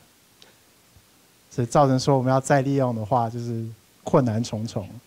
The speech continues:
主要是那个 Tango Hotel 系列的，这个好像中文叫五一新宿系，那个系列的那个旅馆，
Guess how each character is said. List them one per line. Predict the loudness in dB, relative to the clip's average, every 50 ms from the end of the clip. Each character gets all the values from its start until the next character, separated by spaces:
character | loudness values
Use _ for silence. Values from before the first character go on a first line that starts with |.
| _ _ _ _ _ _ _ _ _ -20 -20 _ _ _ _ _ _ -6
主 | -4
要 | -2 -2
是 | -2 -2 -2
那 | -4 -2 -2
个 | 0 0 0 0 -2 -4 -6 -10 -14 _ _ _ _ _ _ _ _ _ -20 _ _ _ _ _ _ _ _ _ _ -20 -20 -20 -20 _ _ _ _ _ _ _ _ _ _ _ _ -2
Tango | 0 0 2 4 4 4
Hotel | 4 2 0 2 2 0 0 0
系 | -2 -2 -2
列 | 0 0 -2
的， | -2 -6 -8 -12 -16 -18 -20 -20 _ -20 _ _ _ _ _ _ _ _ _ _ _ _ _ _ _ _ _ _ -10
这 | -4 0 2
个 | 2 2
好 | 4 4
像 | 2 2
中 | 4 6 6 6
文 | 6 6
叫 | 4 4
五 | 2 2 0 0 0
一 | 0 0
新 | 0 0 0 0 0
宿 | 0 0 -2 -2 -2 -2 -4 -8
系， | -10 -12 -12 -14 -16 -16 _ -8
那 | -6 -6 -4 -6
个 |
系 | -8 -10 -8 -6 -6
列 | -4 -4 -6
的 | -8 -10 -12 -12 -12
那 | -14 -12
个 | -12 -12
旅 | -12 -12 -12
馆， | -10 -10 -10 -10